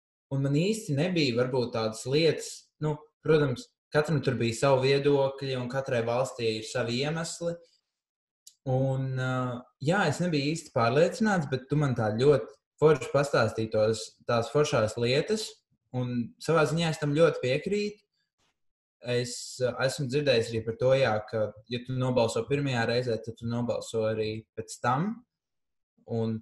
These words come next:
to es arī, ar to es cenšos, piemēram, motivēt, ā, savus vienaudžus, kā izēj kaut vai, nu, paskaties kaut vai to pusstundu, kas tev ir tāds aktuālāks, un tādēļ nobalso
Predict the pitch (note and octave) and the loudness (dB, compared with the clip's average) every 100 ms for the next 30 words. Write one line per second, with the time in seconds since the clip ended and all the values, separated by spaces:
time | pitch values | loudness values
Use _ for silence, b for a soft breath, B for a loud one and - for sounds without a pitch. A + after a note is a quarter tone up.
0 | _ _ _ - C3+ C3+ C#3+ A#2 - A#2+ | _ _ _ -4 -2 0 0 -2 -2 0
1 | D3+ D#3 D3+ D3 C#3+ D3 B2+ - A#2+ A#2 | 2 4 4 2 0 2 0 2 0 0
2 | A2+ A2+ A#2+ B2+ A#2+ A2 A2 A2 - A2+ | 0 -2 -2 -2 -2 0 0 -4 -4 -2
3 | A2 G#2+ A#2+ A#2+ E3+ G#3 G#3+ G3+ F3+ D3 | -2 -2 0 2 0 0 0 2 2 2
4 | B2 - C#3+ C#3+ D3+ C#3 B2 A#2+ C#3 C3+ | -2 -4 0 2 4 4 2 2 -2 0
5 | C3+ A#2+ A#2+ - _ _ - D#3 - - | 0 0 -4 -12 _ _ -4 -4 -4 -10
6 | _ _ - F#3+ G3 F#3+ E3 C3 B2+ - | _ _ -4 -2 -2 -2 0 0 0 -4
7 | - C3 B2 B2 B2 D#3 F3 - - - | -6 -2 -2 -2 -2 -2 -4 -4 -6 -2
8 | E3+ F#3 F#3+ D3 - E3 - D3 B2 - | 0 0 -2 -2 -2 -6 -4 -4 -4 -4
9 | A2 - - - D#3 - E3+ D3 C3 A#2 | -6 -6 -12 -8 -6 -4 0 2 2 0
10 | - B2+ D3+ D#3 C#3+ B2 C#3 C#3+ B2 A2+ | -4 -6 0 2 4 2 0 2 2 2
11 | - A#2+ | 0 0